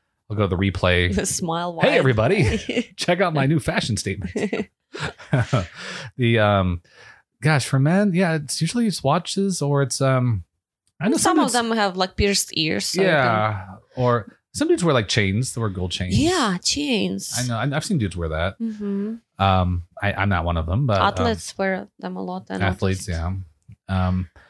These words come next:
Speaker 1: yeah, the a-, anything personalized is usually pretty good. Um, the, uh, you can engrave stuff like you talked
Speaker 2: Yeah,
Speaker 1: about earlier.
Speaker 2: engraved one better.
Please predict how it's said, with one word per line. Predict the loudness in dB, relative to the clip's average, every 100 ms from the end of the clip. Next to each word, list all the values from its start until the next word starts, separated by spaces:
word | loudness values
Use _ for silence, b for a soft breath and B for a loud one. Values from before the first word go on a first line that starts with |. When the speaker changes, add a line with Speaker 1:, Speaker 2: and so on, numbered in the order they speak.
| B B _ -4
Speaker 1:
yeah, | 0 2
the | 2 2 2 0
a-, |
anything | -2 -4 0 0 2 0
personalized | 2 0 0 0 0 0
is | -4 -8 -10 -8
usually | -4 -4
pretty | -4 -4
good. | -2 -2 -4 -8 _
Um, | 0 0 0 -2 -4
the, | -4 -2 -4 -6 -10 _
uh, | -8
you | -4 -2
can | 0 0
engrave | 0 2 2 2
stuff | 0 0 0 -2 -6
like | -4
you | -4
talked | -2 0 2
Speaker 2:
Yeah, | 2
Speaker 1:
about | 0
earlier. | 0 2 0
Speaker 2:
engraved | -2 -6
one | -6 -4 -6 -10 -16 -6
better. | -4 -4